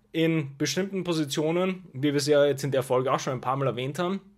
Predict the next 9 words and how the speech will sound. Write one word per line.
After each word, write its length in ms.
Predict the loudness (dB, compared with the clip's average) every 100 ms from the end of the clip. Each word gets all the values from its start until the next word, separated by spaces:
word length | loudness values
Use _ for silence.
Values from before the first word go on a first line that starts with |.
| _ _ _ _ -8
gerade 240 | 0 4
bei 100 | 4
Führungskräften 720 | 4 2 2 0 0 0 -4 -2
ist 200 | -4 -4
das 200 | -4 -4
etwas, 440 | -4 2 2 4
das 300 | 4 4 2 -8 -20 -20 -20 _ _
in 320 | 4 4 0 -4
einem 560 | 0 2 2 0 -4